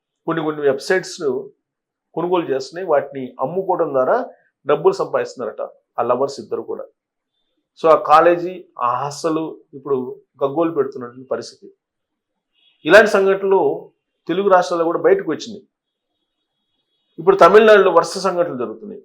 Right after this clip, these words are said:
మరొక సంఘటన ఏంటంటే, నిన్న జరిగింది కోయంబత్తూరులో. ఒక అబ్బాయి, అమ్మాయి లవర్స్ ఇద్దరు కారు తీసుకుని వెళ్ళి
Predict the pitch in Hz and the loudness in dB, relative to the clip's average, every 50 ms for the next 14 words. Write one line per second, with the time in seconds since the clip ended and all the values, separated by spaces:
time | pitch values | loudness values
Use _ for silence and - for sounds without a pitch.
0 | _ _ - 160 165 190 202 202 196 - 175 180 196 196 196 190 165 156 151 143 | _ _ -2 2 4 6 6 4 4 2 0 0 0 -2 -2 -4 -6 -4 -4 -4
1 | 143 180 185 165 147 151 156 156 151 143 143 127 120 127 160 - - 160 156 156 | -4 -4 -6 -6 -6 -6 -2 -2 0 -2 -2 -4 -8 -10 -14 -4 0 2 2 2
2 | 151 147 131 120 - - 107 98 104 - - - - _ _ _ _ _ _ _ | 0 0 -2 -4 -4 -6 -10 -12 -10 -12 -14 -14 -16 _ _ _ _ _ _ _
3 | _ _ _ _ _ _ _ _ _ _ _ _ _ _ _ _ _ _ _ _ | _ _ _ _ _ _ _ _ _ _ _ _ _ _ _ _ _ _ _ _
4 | _ _ - - _ _ _ _ _ _ _ - 165 170 185 170 156 151 156 151 | _ _ -20 -20 _ _ _ _ _ _ _ -2 6 8 10 10 10 8 6 4
5 | - - - - _ _ _ _ _ _ _ _ _ _ _ _ _ _ _ _ | 0 -6 -14 -20 _ _ _ _ _ _ _ _ _ _ _ _ _ _ _ _
6 | _ _ _ _ _ - - - 151 151 180 180 185 196 196 156 131 135 131 127 | _ _ _ _ _ -2 -2 0 6 6 8 8 8 4 2 0 0 -2 -4 -6
7 | 123 120 - - _ _ 147 147 151 180 233 - - - - - - - _ _ | -6 -8 -12 -20 _ _ 4 6 6 8 6 4 2 -2 -10 -14 -18 -20 _ _
8 | _ _ _ _ _ _ _ _ _ _ _ 160 156 156 208 208 190 160 143 151 | _ _ _ _ _ _ _ _ _ _ _ -12 2 4 6 6 6 4 2 0
9 | 156 170 175 - - - _ _ _ _ _ _ _ _ _ _ _ _ _ _ | -2 -4 -4 -6 -10 -16 _ _ _ _ _ _ _ _ _ _ _ _ _ _
10 | - 160 160 175 190 196 190 175 160 143 127 - - - 160 160 - - - 156 | 4 6 8 8 10 8 8 6 4 0 -4 -8 -12 -14 -14 -14 -14 -10 -8 -6
11 | 143 143 147 165 202 247 226 160 139 156 - - | -6 -6 -4 -2 -2 -2 -2 -4 -6 -8 -12 -18